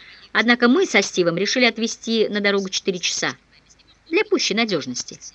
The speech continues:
Я заглянул за изгородь и, наконец, увидел то, что искал, поворот налево, к озеру. Где-то по какой-то другой дороге ехал,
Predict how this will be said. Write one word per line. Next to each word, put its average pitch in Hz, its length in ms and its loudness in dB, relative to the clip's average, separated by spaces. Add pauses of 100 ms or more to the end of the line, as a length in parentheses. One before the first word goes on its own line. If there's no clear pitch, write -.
(720)
Я 277 260 6
заглянул 302 400 6
за 262 140 6
изгородь 302 400 4
и, 269 40 4
наконец, 262 360 4
увидел 233 280 4
то, 269 160 4
что 254 160 2
искал, 202 320 2
поворот 190 380 2
налево, 185 360 2
к - 120 -6
озеру. 127 340 -2 (600)
Где-то 175 380 0
по - 140 -14
какой-то 165 300 -2
другой 170 280 0
дороге 160 320 0
ехал, 170 340 -2